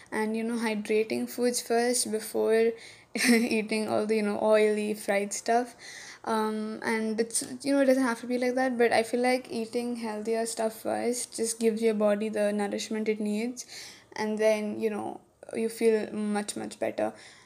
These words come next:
So eat healthy, nutritious, hydrating food,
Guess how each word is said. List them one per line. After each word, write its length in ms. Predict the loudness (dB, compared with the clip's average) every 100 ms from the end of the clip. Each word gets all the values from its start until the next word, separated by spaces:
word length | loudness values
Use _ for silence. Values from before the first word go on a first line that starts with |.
| -8
So 380 | 2 4 4 2
eat 260 | 2 0
healthy, 840 | 0 2 4 2 0 0 -2 -2 -6
nutritious, 840 | -8 -8 -4 -2 2 2 2 0 -2
hydrating 840 | 0 0 2 2 2 0 -2 -4
food, 380 | -4 -2 -2 -2